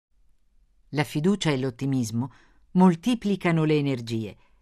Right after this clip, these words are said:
generano entusiasmo, spingono a continuare a provare e a riprovare, anche quando non si riesce ai primi tentativi. E comincia bene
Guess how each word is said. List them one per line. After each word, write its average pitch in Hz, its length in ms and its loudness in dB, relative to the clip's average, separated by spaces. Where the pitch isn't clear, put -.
generano 180 720 2
entusiasmo, 156 920 -2
spingono 220 560 2
a 180 80 0
continuare 202 840 0
a 180 120 -2
provare 233 600 -4
e 208 140 4
a 202 80 4
riprovare, 143 760 -2
anche 233 300 0
quando 160 320 0
non 123 140 -2
si 117 140 -6
riesce 135 500 -4
ai 147 160 -4
primi 131 320 -4
tentativi. 117 640 -4
E 135 180 -4
comincia 139 500 -2
bene 190 380 0